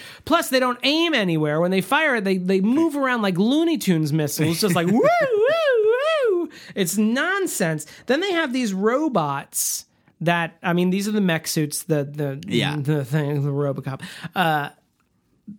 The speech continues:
Speaker 1: they need to grab their guns. They have guns that are hooked onto the back of their backs,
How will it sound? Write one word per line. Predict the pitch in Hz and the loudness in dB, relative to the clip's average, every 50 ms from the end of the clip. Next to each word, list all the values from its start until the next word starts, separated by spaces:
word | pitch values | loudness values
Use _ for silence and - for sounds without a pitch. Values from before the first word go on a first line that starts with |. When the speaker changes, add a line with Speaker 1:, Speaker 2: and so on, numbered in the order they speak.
| _ _ - | _ _ 0
Speaker 1:
they | - 247 254 254 | 0 0 2 2
need | 240 247 269 294 311 247 208 | 0 0 0 0 0 0 0
to | 233 | 0
grab | 202 170 151 165 180 214 226 247 262 254 233 | 0 0 -2 -2 0 0 2 0 0 -2 0
their | 196 208 190 170 | -2 0 0 0
guns. | 160 202 208 185 165 143 | 0 0 0 0 0 0
They | 165 180 | 0 0
have | 180 160 151 | 0 0 -2
guns | - 233 240 262 277 277 240 208 | -2 -2 -2 0 0 -2 -2 0
that | 214 190 | -2 -2
are | 180 180 170 | 0 0 0
hooked | 202 240 233 - - | 0 0 0 0 0
onto | 247 233 208 - | 0 -2 -2 -2
the | 170 170 | -4 -2
back | 160 202 214 226 220 - | 0 2 2 2 0 -2
of | 202 | -4
their | 185 170 | -4 -2
backs, | 165 214 233 220 196 180 - - | -2 0 0 0 -2 -4 -6 -14